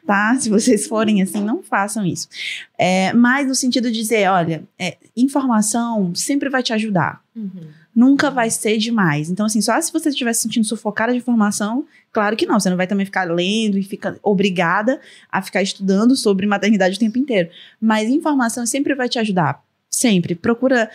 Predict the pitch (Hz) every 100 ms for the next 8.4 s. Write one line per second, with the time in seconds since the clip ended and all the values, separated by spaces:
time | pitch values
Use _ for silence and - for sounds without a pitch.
0 | - - 180 185 185 202 180 185 175 170
1 | 165 - 175 180 175 180 190 175 175 196
2 | 190 185 196 170 - - 190 185 185 185
3 | 175 190 185 - - 247 247 269 277 262
4 | 220 - - - 214 214 196 208 202 190
5 | 185 175 185 190 180 175 175 175 - 180
6 | 170 180 175 170 165 185 170 170 185 196
7 | 208 220 254 330 285 262 247 349 403 381
8 | 320 - 269